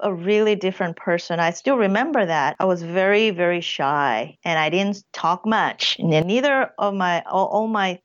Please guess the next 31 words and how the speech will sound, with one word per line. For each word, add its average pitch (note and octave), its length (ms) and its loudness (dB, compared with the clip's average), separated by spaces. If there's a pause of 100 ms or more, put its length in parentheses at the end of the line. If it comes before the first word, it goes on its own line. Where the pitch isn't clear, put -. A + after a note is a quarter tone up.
three G3+ 220 -4
siblings, F#3 560 -4
they G3 100 0
never A#3+ 300 2
really, F3 280 0 (220)
uh, C#3+ 240 0
talked, F3 400 0
and F3 300 -4
we F#3+ 100 -2
were F#3 100 0
very F#3 280 0
quiet F3+ 580 0
wherever E3+ 400 0
we G3+ 140 4
went, E3+ 560 -2
very F3+ 180 0
good F#3+ 300 -2
kids, F#3 420 -2
right? E3+ 320 0
And F#3+ 100 -2
I F#3+ 60 2
was F#3 180 2
afraid G#3 460 0
of E3+ 300 0 (100)
voicing G3+ 480 0
my C3+ 180 -2 (120)
thought D#3 480 0
when F#3 160 0
I F3+ 40 2
was G3+ 160 0
little. G3 460 0